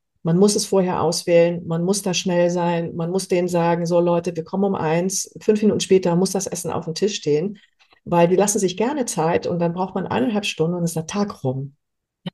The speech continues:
So, und man kommt dann auch in diese Suppenkoma und man ist raus aus dem Thema. Also ich finde,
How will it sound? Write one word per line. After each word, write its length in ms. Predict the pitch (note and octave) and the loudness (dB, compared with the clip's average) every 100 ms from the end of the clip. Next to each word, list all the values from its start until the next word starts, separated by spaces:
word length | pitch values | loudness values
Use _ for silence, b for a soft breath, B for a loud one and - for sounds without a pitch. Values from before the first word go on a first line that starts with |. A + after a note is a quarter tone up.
| _ | _
So, 220 | - E3+ - | 0 2 2
und 220 | - F3 | 2 0
man 140 | E3 | 4
kommt 220 | F#3 A3 | 4 4
dann 120 | F#3+ - | 2 0
auch 160 | G3 | 2
in 60 | G3+ | 2
diese 200 | E3+ D3 | 2 4
Suppenkoma 840 | A#3 A#3 A3+ - G#3+ G#3 F#3+ F#3+ | 4 4 -2 6 6 8 6 2
und 160 | - E3+ | 2 0
man 180 | E3 - | 0 0
ist 340 | D#3 - - | 0 -2 -4
raus 300 | F3 A#3+ A#3 | 0 0 0
aus 140 | G3 - | -4 -4
dem 140 | F#3 | -6
Thema. 500 | - F#3 F3+ F3 E3+ | -2 0 0 -2 -4
Also 240 | E3 E3+ D3+ | -4 0 0
ich 160 | E3 | 0
finde, 400 | G#3+ G#3+ G3 F3 | 0 2 0 -2